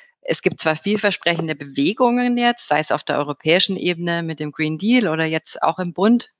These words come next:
ähm, mit dem Urteil des Verfassungsgerichts, aber da ist bei den Kommunen jetzt noch nicht so viel angekommen. Also sprich,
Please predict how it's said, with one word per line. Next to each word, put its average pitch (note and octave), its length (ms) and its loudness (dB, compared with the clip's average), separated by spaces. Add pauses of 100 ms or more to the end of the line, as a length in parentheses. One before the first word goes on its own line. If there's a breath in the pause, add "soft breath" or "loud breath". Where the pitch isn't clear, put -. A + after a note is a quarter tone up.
(180)
ähm, E3+ 420 0 (400 loud breath)
mit E3+ 160 -4
dem D#3+ 140 -2
Urteil F3 260 2
des E3 140 -2
Verfassungsgerichts, F#3+ 800 -2
aber D#3+ 220 0
da E3 100 4
ist - 240 0
bei D#3+ 100 0
den E3+ 140 0
Kommunen F3+ 420 0
jetzt F3 200 -4
noch E3+ 100 0
nicht E3+ 160 -2
so F3+ 100 -6
viel E3+ 200 2
angekommen. C#3 640 -2
Also C#3+ 220 0
sprich, - 360 -2